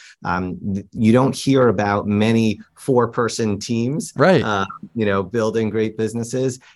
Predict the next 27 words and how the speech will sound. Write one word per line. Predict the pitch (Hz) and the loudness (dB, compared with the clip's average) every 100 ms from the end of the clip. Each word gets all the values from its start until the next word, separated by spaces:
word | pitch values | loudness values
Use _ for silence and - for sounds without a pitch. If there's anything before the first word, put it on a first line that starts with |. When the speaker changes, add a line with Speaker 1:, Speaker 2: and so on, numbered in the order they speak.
| - | -8
Speaker 1:
And | 107 104 101 | -4 -4 -2
certainly | 156 139 110 98 95 - | -4 -2 -2 -2 -4 -4
what | 104 101 | -4 -2
you | 92 | -4
hear | 107 95 | -4 -4
most | 92 113 160 165 | -2 0 0 -2
about | 104 90 82 90 - | -4 -2 -4 -6 -10
from | - 92 87 85 | -8 -6 -6 -8
a | |
founder | - 101 95 90 | -4 -2 0 -2
perspective | 90 92 - 92 - 95 | -2 -4 -2 -2 0 0
is | 92 87 | 0 0
that | 98 90 95 | 0 0 -2
at | 98 92 | -6 -6
some | - 139 135 | 0 0 2
point | 123 110 | 0 0
there's | 95 87 | -2 -4
a | |
massive | 90 104 135 123 120 | -2 -2 -2 -2 -2
blow | 104 107 101 | -2 -2 0
up | 98 95 | 0 -2
and | 101 90 | -8 -8
the | |
founders | 92 113 110 95 | -4 0 0 0
hate | 117 113 | 2 2
each | 104 - | 2 -2
other. | 85 82 80 | -6 -6 -10